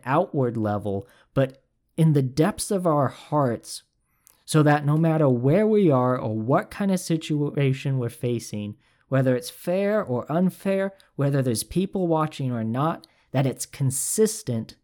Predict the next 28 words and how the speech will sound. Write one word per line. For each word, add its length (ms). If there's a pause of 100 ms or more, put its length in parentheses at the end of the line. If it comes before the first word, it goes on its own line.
(760)
because 320
it 100
is 120
built 360
upon 380
the 60
foundation 920
of 200
Scripture 800 (280)
rather 360
than 220
our 280
emotions 880 (280)
and 100
our 120
desire 560
to 180
look 380
good 340
for 260
other 220
people. 600 (2250)
And 160
that 160
we're 80
not 320
just 240
living 680